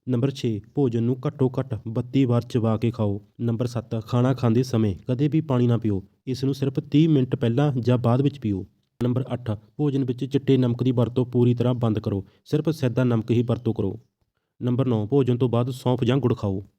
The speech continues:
ਨੰਬਰ ਦਸ, ਸਵੇਰੇ ਜਾਂ ਦੁਪਹਿਰ ਨੂੰ ਸਾਦਾ ਦਹੀਂ ਲਓ। ਨੰਬਰ ਗਿਆਰਾਂ, ਰਾਤ ਨੂੰ ਖੱਟੇ ਫਲਾਂ ਦਾ ਸੇਵਨ ਨਾ ਕਰੋ। ਨੰਬਰ ਬਾਰਾਂ, ਜਿਨ੍ਹਾਂ ਨੂੰ ਕਬਜ਼ ਦੀ ਸਮੱਸਿਆ ਰਹਿੰਦੀ ਹੈ, ਉਹਨਾਂ ਨੂੰ ਸ਼ਾਮ ਨੂੰ ਪਪੀਤਾ ਜ਼ਰੂਰ ਖਾਣਾ ਚਾਹੀਦਾ ਹੈ। ਨੰਬਰ ਤੇਰਾਂ,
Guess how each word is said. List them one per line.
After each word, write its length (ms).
ਨੰਬਰ 220
ਦਸ, 240
ਸਵੇਰੇ 280
ਜਾਂ 200
ਦੁਪਹਿਰ 300
ਨੂੰ 100
ਸਾਦਾ 300
ਦਹੀਂ 200
ਲਓ। 240
ਨੰਬਰ 300
ਗਿਆਰਾਂ, 360
ਰਾਤ 220
ਨੂੰ 100
ਖੱਟੇ 300
ਫਲਾਂ 220
ਦਾ 120
ਸੇਵਨ 280
ਨਾ 160
ਕਰੋ। 300
ਨੰਬਰ 340
ਬਾਰਾਂ, 280
ਜਿਨ੍ਹਾਂ 320
ਨੂੰ 80
ਕਬਜ਼ 260
ਦੀ 100
ਸਮੱਸਿਆ 400
ਰਹਿੰਦੀ 260
ਹੈ, 160
ਉਹਨਾਂ 200
ਨੂੰ 100
ਸ਼ਾਮ 280
ਨੂੰ 100
ਪਪੀਤਾ 380
ਜ਼ਰੂਰ 260
ਖਾਣਾ 200
ਚਾਹੀਦਾ 300
ਹੈ। 200
ਨੰਬਰ 260
ਤੇਰਾਂ, 340